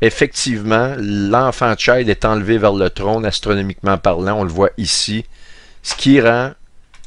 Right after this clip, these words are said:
cette partie-là, ici, du chapitre douze de l'Apocalypse,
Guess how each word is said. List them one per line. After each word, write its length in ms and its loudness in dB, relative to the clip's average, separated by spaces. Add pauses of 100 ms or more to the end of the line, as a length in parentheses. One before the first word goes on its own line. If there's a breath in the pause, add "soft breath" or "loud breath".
(120)
cette 300 0
partie-là, 840 -2
ici, 640 -4 (220)
du 360 -4
chapitre 400 2
douze 260 -2
de 80 2
l'Apocalypse, 760 2